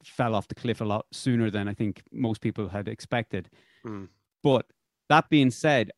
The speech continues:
Speaker 1: with the cars being able to clo-, follow more closely, if teams obviously get on top of their own overheating issues, I think you could see a case where, you know,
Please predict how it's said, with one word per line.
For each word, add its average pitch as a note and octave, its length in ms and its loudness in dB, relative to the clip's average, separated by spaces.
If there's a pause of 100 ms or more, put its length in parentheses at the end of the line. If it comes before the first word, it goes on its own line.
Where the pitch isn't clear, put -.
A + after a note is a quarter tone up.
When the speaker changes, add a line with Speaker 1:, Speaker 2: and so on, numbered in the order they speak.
(240)
Speaker 1:
with C3 200 0
the C#3 80 -2
cars F3+ 420 0
being E3 180 0
able D3+ 160 0
to - 60 -20
clo-, C#3 360 -2
follow D3+ 260 2
more C3+ 220 2
closely, B2 560 -2
if D#3 240 -2
teams C#3 300 4
obviously B2+ 240 0
get A#2+ 180 0 (120)
on B2 140 2
top B2 200 -4
of A#2+ 60 -2
their A2+ 140 2
own A#2+ 160 4
overheating A2 460 -2
issues, G2 300 -8 (920)
I F3+ 100 6
think B3+ 240 2
you F3+ 120 2
could G#3 220 6
see F3+ 220 4
a C#3+ 40 2
case D3+ 300 0
where, B2 300 4
you C#3+ 100 2
know, A2+ 140 2